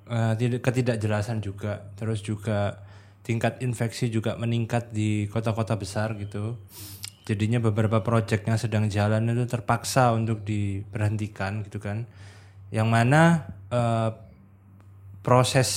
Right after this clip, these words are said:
eh, pengerjaan itu nggak berlanjut ya, eh, eh, bahkan belum mulai dan apa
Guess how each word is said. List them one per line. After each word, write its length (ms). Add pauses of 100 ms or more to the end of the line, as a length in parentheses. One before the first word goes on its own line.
(1000)
eh, 680
pengerjaan 540
itu 160
nggak 260
berlanjut 540
ya, 320 (720)
eh, 360
eh, 140
bahkan 400
belum 240
mulai 500
dan 220 (480)
apa 320